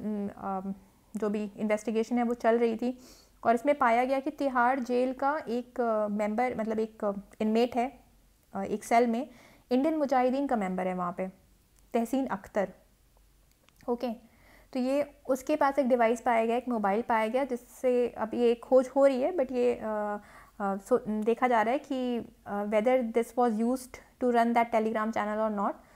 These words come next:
but, uh, ज़्यादा पॉसिबिलिटी है कि वो यूज़ कर रहा था। तो अच्छा, कल के न्यूज़ में ये था कि जैशल हिंद जो है उसका कोई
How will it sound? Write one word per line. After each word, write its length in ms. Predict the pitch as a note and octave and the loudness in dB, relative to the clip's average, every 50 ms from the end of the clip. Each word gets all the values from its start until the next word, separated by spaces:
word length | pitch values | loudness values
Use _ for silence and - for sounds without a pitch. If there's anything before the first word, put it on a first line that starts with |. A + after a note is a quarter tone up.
| - - - _ _ _ _ - | -20 -20 -20 _ _ _ _ -4
but, 340 | G#3+ G3+ G3 G3 G3 - F#3 | 0 0 0 0 -2 -4 -4
uh, 880 | F3+ F#3 G3+ G3 G3 G3 G3 - _ _ - - - - - - B3 A3+ | -2 -2 0 -2 -2 -4 -6 -10 _ _ -20 -20 -20 -20 -18 -12 -4 2
ज़्यादा 240 | A3+ G#3+ G3 A3 A#3+ | 4 4 6 4 4
पॉसिबिलिटी 520 | A#3+ A#3+ A#3+ - A#3 A#3 A3+ A3+ A3+ A#3+ | 4 4 2 2 0 0 0 0 0 0
है 80 | A#3 A#3+ | 0 0
कि 100 | - - | 0 -2
वो 120 | C#4+ D#4+ | 0 0
यूज़ 280 | D4 A#3 A#3 B3 A#3+ - | 0 0 0 -2 -2 0
कर 160 | - G3 G3 | 0 0 2
रहा 140 | F#3 F3+ F3+ | 2 -2 -2
था। 200 | F#3 F#3 G3 G3 - - - _ - - _ _ - | -2 -6 -8 -8 -12 -16 -20 _ -20 -20 _ _ 2
तो 80 | C4+ C4 | 2 2
अच्छा, 320 | - - A3 - - C#4+ | 2 0 -2 0 -2 2
कल 200 | D4 C#4+ B3+ B3+ | 4 6 4 4
के 120 | B3+ D4 | 4 0
न्यूज़ 240 | D4 D4 C#4+ C#4 C#4 | 0 0 0 0 0
में 100 | C#4 C#4 | 0 0
ये 120 | C4+ B3+ B3+ C4 | 0 0 0 2
था 100 | C4 C4 | 0 0
कि 140 | B3+ C4+ C4 | 0 -2 -2
जैशल 360 | A#3+ A3+ G#3 G#3+ - C4 B3+ B3+ | 0 0 0 0 0 -4 -4 -2
हिंद 280 | B3+ B3 A#3 A#3 A#3 A#3 | -2 -2 0 0 0 0
जो 160 | A#3 B3 B3 | 0 -2 -2
है 240 | B3 B3 A3 A3 A3 | -2 -2 -2 -2 -2
उसका 220 | A3 - - A#3 | -4 -6 -6 -8
कोई 460 | A3+ - A3 A3 A3 A3 A3 A3 - | -4 -2 -2 -2 -2 -2 -4 -6 -8